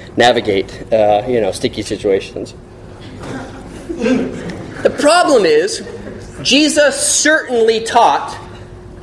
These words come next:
about beliefs. I mean, just so much of what he teaches is about belief and about how we ought to think about our lives and think about God. And Paul lived life.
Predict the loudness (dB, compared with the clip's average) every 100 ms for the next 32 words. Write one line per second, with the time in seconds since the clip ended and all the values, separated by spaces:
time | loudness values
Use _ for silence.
0 | 0 4 4 4 0 0 -4 -12 -14 -16
1 | -6 -4 -4 -4 0 0 0 -2 0 2
2 | 2 2 0 2 2 2 0 0 0 -2
3 | -4 -6 -4 -6 -6 -12 -12 -14 -16 -20
4 | -20 -14 -4 2 2 2 0 2 2 4
5 | 2 0 -4 -4 0 2 4 4 6 6
6 | 2 4 4 2 0 0 2 2 2 2
7 | 2 0 -2 -4 -14 -16 -18 -18 -18 -6
8 | -4 2 4 6 6 4 4 4 4 2
9 | -4 -18